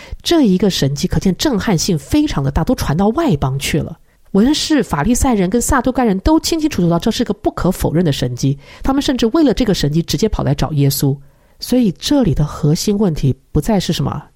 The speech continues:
你给我们的证据不够，以至于让这两派的人哈，都愿意结合在一起跑过来找耶稣问问题。他们可能所要的是，但是你给的这些证据还不够什么，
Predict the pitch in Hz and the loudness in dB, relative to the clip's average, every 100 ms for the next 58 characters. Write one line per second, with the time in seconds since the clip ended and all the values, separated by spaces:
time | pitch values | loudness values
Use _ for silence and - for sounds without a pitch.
0 | _ _ - 170 - 175 143 123 - 180 | _ _ -2 -2 2 0 0 -2 -2 -2
1 | 139 147 135 180 - - - 175 160 - | -2 -6 -2 -2 -4 -6 0 2 2 0
2 | 240 190 202 175 147 - 226 170 131 123 | 2 2 2 0 0 0 0 0 0 -2
3 | 147 143 175 190 160 - 165 240 190 156 | -2 2 2 4 2 2 2 2 2 0
4 | - 170 151 - - 127 180 151 - - | 0 0 0 0 0 0 0 0 -2 -4
5 | 123 143 170 170 175 165 139 - 127 - | 0 2 2 2 2 2 -2 -4 -6 -10
6 | - _ _ _ _ - - 302 294 285 | -20 _ _ _ _ -10 -4 0 -2 -2
7 | - 180 226 - 160 165 151 147 139 - | 0 2 2 2 0 0 0 -2 -4 -10
8 | - 330 - 247 165 220 311 139 139 180 | -2 0 0 0 2 0 0 -2 0 0
9 | 185 - 294 208 - 160 143 - - 156 | 0 0 -2 -2 -4 -2 -4 -2 -2 0
10 | 294 226 139 123 | 0 0 -2 -6